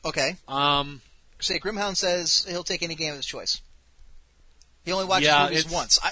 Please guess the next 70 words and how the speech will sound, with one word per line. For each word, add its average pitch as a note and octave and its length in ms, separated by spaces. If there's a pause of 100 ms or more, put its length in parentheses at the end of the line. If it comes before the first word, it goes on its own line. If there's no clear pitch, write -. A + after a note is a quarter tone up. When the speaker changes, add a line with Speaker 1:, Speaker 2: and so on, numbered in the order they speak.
Speaker 1:
I'm D#3+ 160
the D#3 60
same D3+ 220
way. C3 200 (140)
Speaker 2:
Yeah, D#3 220
no, D#3 100
I, E3+ 240
I F3+ 140
watch F3+ 240
movies C#3+ 240
more C3+ 180
than B2+ 100
once A#2 160
because A#2 300
I, A2 160
I B2+ 160 (180)
really C#3+ 280
love B2 180
movies A2+ 340
and A2 80
I A2 60
love, A2+ 260 (1000)
Speaker 1:
I D3 60
Speaker 2:
like, C#3+ 80
Speaker 1:
see - 60
he A#3 80
Speaker 2:
when, G#3 60
Speaker 1:
says G3 280
he G#3 60
Speaker 2:
whenever G3 280
I E3 80
Speaker 1:
wants E3+ 80
Speaker 2:
watch F3+ 220
a E3 40
Speaker 1:
movies. E3 120
Speaker 2:
movie D3+ 180
again, C#3+ 280
I C3+ 40
Speaker 1:
El C3+ 60
Speaker 2:
always C3+ 140
Speaker 1:
Tank G#3 160
says F3 140
the - 80
Speaker 2:
learn, - 100
Speaker 1:
game. A2+ 240
Speaker 2:
I - 60
always C#3+ 160
see F#3+ 60
Speaker 1:
Ariana G3+ 140
says F#3+ 120 (140)
Speaker 2:
something C3+ 100
Speaker 1:
the C3+ 60
Speaker 2:
new. B2+ 80
Speaker 1:
game. G2 120 (1000)
Speaker 2:
Um, D#3+ 340
Speaker 1:
Catastrophe G#3 320
says E3 160
the C#3 80
game. A2 240 (420)
Speaker 2:
I D#3 140
would F#3 160
probably, F3+ 460
yeah, E3 200
I'd D3 180
probably E3+ 220
have D#3 140
to D#3 60
take D3+ 200
the C3 80
game. B2 220